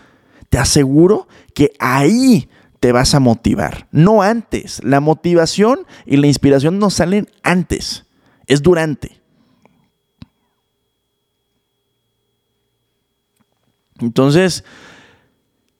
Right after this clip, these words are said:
¿quieres realmente llegar a hacer algo de lo que te has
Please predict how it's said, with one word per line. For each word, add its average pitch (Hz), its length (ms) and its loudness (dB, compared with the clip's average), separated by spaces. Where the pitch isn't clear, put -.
¿quieres 165 340 0
realmente 165 880 -2
llegar 127 840 -4
a 120 140 -8
hacer 139 480 -2
algo 120 840 -2
de 113 220 -6
lo 117 160 -2
que - 160 -6
te - 460 -2
has - 340 -6